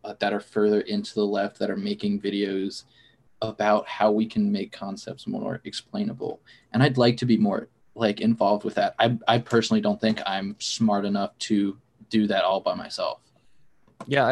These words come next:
Speaker 2: I, I have some things I actually wanna do that have to do with that. The one I've done is I did, uh, socialism, and I did, like,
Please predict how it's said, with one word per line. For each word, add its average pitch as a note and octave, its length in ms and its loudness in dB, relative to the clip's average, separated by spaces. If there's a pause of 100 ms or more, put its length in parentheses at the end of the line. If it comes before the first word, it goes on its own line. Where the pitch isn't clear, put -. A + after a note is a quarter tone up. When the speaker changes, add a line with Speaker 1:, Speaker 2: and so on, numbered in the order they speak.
(200)
Speaker 2:
I, C3+ 80 -2
I C#3+ 40 4
have D#3 140 4
some E3 160 -4
things C3 220 -2
I A#2 180 -2
actually A#2 260 -4
wanna A2 200 -4
do G#2+ 320 -8 (120)
that A#2+ 100 0
have A#2 100 -2
to A#2 80 -8
do A2 220 -4
with G#2+ 180 -8
that. G#2+ 320 -4
The C3+ 80 0
one E3+ 160 6
I've C#3 140 2
done C#3 260 4
is A#2 140 0
I A2+ 80 2
did, A#2 200 2
uh, C2 240 0
socialism, G#2+ 840 -2 (360)
and A2 80 0
I A#2 60 4
did, A2+ 180 0
like, A2 300 -2